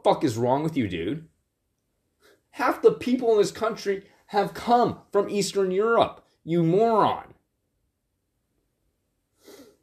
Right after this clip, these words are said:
And Chrystia Freeland, you, you do realize you doing what you're doing,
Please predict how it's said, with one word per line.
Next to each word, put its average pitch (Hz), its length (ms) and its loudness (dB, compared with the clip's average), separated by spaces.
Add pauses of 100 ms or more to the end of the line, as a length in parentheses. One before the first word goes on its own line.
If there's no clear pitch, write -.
(440)
And 147 100 -6
Chrystia 196 480 0
Freeland, 190 480 -2 (1120)
you, 151 480 2
you 160 120 2
do 160 140 4
realize 156 640 4 (300)
you 143 300 -4
doing 156 360 4
what 147 160 -2
you're 139 140 0
doing, 147 380 -2